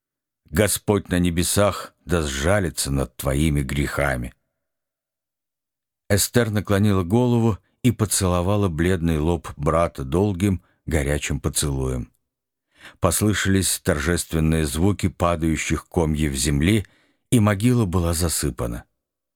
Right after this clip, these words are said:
Эстер стояла ещё некоторое время на коленях, и Измаил обнажил голову, пока она шептала молитву. Затем всё было кончено.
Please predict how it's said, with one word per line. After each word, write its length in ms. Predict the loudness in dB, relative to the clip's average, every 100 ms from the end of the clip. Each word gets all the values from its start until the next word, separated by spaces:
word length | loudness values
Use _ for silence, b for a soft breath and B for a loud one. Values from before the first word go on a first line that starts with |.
| _ _ _ -4
Эстер 380 | -2 0 0 0
стояла 520 | -2 0 2 2 2
ещё 320 | -2 -2 0
некоторое 580 | 2 2 0 -2 0 0
время 320 | 2 0 2
на 100 | 0
коленях, 560 | 0 0 2 0 -2 -6 b b
и 240 | 0 2 2 0
Измаил 560 | 2 2 4 4 2 0
обнажил 580 | -2 0 0 0 -2 2
голову, 560 | 2 2 2 0 -2 _ _ _
пока 340 | -4 0 -2 -2
она 260 | -2 0 0
шептала 540 | -2 -4 -2 0 0
молитву. 560 | 0 0 -4 -6 -12 -16 _ _ _ _ _ _ _ _ _ -6
Затем 580 | -4 0 2 2 0 -4 _ _ _ _
всё 360 | -4 0 2 0
было 300 | 0 -2 -2
кончено. 680 | -4 -4 -4 -4 -6 -8